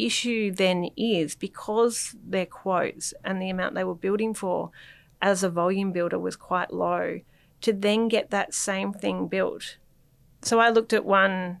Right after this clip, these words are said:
that was costing someone, uh, I think,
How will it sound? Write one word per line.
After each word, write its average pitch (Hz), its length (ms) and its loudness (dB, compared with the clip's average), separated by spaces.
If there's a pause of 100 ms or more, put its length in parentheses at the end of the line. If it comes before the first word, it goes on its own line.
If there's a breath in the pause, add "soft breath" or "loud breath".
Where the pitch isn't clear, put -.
that 190 160 4
was 190 300 2
costing 190 720 -4
someone, 180 600 -4
uh, 190 100 -2
I 185 100 -4
think, - 240 -10